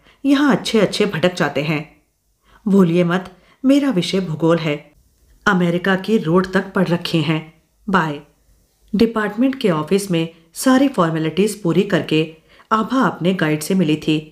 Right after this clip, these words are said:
गाइड एक प्रौढ़ अमेरिकन डॉक्टर जोनाथन थे। आभा के विषय पर चर्चा करते समय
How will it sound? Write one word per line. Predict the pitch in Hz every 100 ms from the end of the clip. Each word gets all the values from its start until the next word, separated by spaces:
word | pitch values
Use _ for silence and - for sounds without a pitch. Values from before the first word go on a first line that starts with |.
| _ _ _ _ _
गाइड | 226 226 240 277 196
एक | 175 -
प्रौढ़ | 175 175 254
अमेरिकन | 175 165 156 156 170 190
डॉक्टर | 170 147 160 156 - _ _
जोनाथन | 196 196 160 151 170 156 156
थे। | 151 151 - _ _ _ _ -
आभा | 202 196 247
के | 247
विषय | 156 156 185
पर | 185 165
चर्चा | 165 165 151 202
करते | 202 160 165
समय | 165 160 156 156